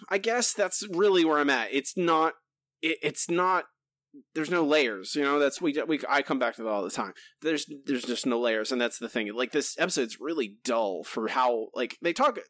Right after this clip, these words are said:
we talk, they talk so much about the Scullier episodes being so zany and manic, but, and th-, but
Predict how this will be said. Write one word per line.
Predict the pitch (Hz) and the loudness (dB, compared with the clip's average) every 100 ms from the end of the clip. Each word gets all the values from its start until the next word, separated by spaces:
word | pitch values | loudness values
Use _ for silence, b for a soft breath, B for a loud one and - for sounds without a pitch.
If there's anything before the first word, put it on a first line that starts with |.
| _ b b | _ b b
we | 214 | -8
talk, | 247 127 | -4 -2
they | 214 | -2
talk | 220 226 | 0 0
so | - 220 | 0 2
much | 156 151 | 0 2
about | 143 - | 0 0
the | |
Scullier | - - 151 147 131 | -2 0 2 4 2
episodes | 120 127 107 - | 2 0 -2 -2
being | 120 117 | -4 -2
so | - 156 120 | 0 0 0
zany | 120 135 139 120 | -2 0 0 0
and | 104 | -2
manic, | 113 139 131 - - B B B | 0 0 0 -6 -18 B B B
but, | 165 - _ _ _ _ | -4 -4 _ _ _ _
and | 151 143 143 | -2 -2 0
th-, | 156 160 | -4 0
but | 180 | -2